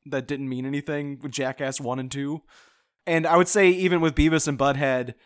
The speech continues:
like Allie just said, the movie's not as good as their first feature film, but the T V show also came back, um, on Paramount after the movie came out. And this one, and I think twenty fourteen was the last time they did it,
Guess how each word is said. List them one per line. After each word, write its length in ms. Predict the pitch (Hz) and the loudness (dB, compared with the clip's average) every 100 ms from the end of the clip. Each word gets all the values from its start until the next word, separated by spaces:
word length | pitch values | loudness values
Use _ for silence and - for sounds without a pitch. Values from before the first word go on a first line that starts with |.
| _ _ _ - | _ _ _ 0
like 160 | 165 160 | 2 6
Allie 240 | 160 156 | 6 6
just 180 | 139 - | 2 0
said, 140 | 139 | 0
the 60 | 135 | 0
movie's 400 | 135 165 165 139 | 2 2 2 0
not 240 | 139 135 | 2 2
as 160 | 139 123 | 2 -2
good 380 | 135 131 135 131 | -4 -2 -2 -4
as 340 | 131 127 120 | -6 -6 -6
their 160 | 123 113 | -8 -8
first 380 | 131 170 - | -6 -6 -6
feature 340 | - 208 - 214 | -6 -6 -4 -4
film, 460 | 220 220 220 220 - _ _ _ _ _ | -2 0 -2 -6 -12 _ _ _ _ _
but 540 | 135 123 165 156 147 143 | -10 2 4 4 2 -2
the 80 | 139 | -2
T 220 | - 233 | -2 -2
V 100 | 233 | 0
show 400 | - 156 147 139 | 2 4 4 2
also 300 | 143 180 170 | 0 0 -2
came 300 | 151 143 123 | -4 -4 -4
back, 460 | 123 123 127 - - _ | -4 -4 -6 -14 -20 _
um, 240 | 131 123 113 | -6 -6 -6
on 100 | 127 | -6
Paramount 500 | 143 131 127 120 117 | -4 -4 -4 -6 -4
after 300 | 123 131 135 | -4 -4 -6
the 80 | 113 | -8
movie 260 | 120 147 139 | -6 -6 -8
came 220 | 131 107 | -10 -10
out. 280 | 104 104 - _ _ _ _ _ | -8 -8 -10 _ _ _ _ _
And 540 | 143 143 139 135 123 - - | -4 -2 -2 -4 -8 -12 -16
this 500 | 131 120 160 208 - | -20 -4 0 0 0
one, 460 | 220 220 214 214 202 | 0 2 4 2 0
and 140 | 151 | -2
I 60 | 156 | -2
think 200 | 190 - | -4 -2
twenty 280 | 170 165 156 | -2 -2 -4
fourteen 600 | - 156 156 156 135 123 | -4 -4 -4 -6 -6 -6
was 100 | 120 | -6
the 60 | |
last 260 | 123 123 - | -4 -4 -6
time 140 | 127 | -8
they 120 | 117 | -8
did 200 | 113 123 | -8 -8
it, 220 | 117 104 | -8 -10